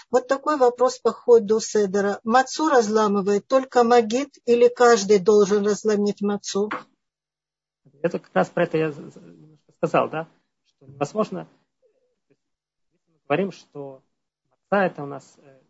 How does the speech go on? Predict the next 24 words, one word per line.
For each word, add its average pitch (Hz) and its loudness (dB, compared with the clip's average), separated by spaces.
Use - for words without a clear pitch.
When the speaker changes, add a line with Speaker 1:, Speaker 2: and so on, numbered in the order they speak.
Speaker 2:
нужно 151 -20
скушать - -6
чуть 156 -4
больше - -4
четверти 143 -2
мацы. - -12
То 123 2
понятно, 165 4
что - 0
той 175 8
мацы, 160 4
которая 147 2
у 139 2
нас 143 -6
находится, 202 2
у 135 -10
нас 139 -14
есть 139 -14
эти 127 -10
две 147 2
мацы, 143 -4
которые 135 -4
мы 135 -8
кушаем, 139 -12